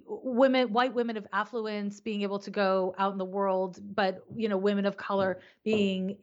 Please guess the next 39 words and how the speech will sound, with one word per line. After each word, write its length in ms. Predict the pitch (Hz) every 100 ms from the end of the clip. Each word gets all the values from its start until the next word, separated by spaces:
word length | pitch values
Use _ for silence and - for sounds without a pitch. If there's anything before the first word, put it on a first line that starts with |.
| 190
uh, 100 | 180 -
in 160 | 226 214
a 20 |
position 380 | 208 202 - 180
where 100 | 180
they're 100 | 175
managing 480 | 180 175 170 170
homes, 480 | 170 - 165 165 160
you 120 | 220
know, 100 | 180
those 240 | 170 180 170
white 200 | 160 170
women's 260 | 160 156
homes. 260 | - - 175
Like, 140 | 196
there's 160 | 247 220
a 80 | 254
way 220 | 294 302
that 180 | 262 240 - -
we 100 | 254
have 140 | 247 247
to 80 |
see 260 | - 220 208 _
all 320 | - 240 247 226
the 80 |
levels 500 | 226 214 220 220 220
and 160 | 208 190
layers 480 | 208 220 202 185 185 - - -
of 280 | 208 208 202
our 640 | 208 190 196 190 180 180 - 208
liberation 920 | 202 208 190 185 185 - 175 160 160
and 140 | 170 170
our 140 | 170
wellness 540 | 175 190 190 170 170 165
and 100 | 156
our 120 | 170
freedoms 600 | - 269 311 285 196 180
as 160 | 170 - 226
interconnected 1000 | 240 233 208 190 180 208 - 175 120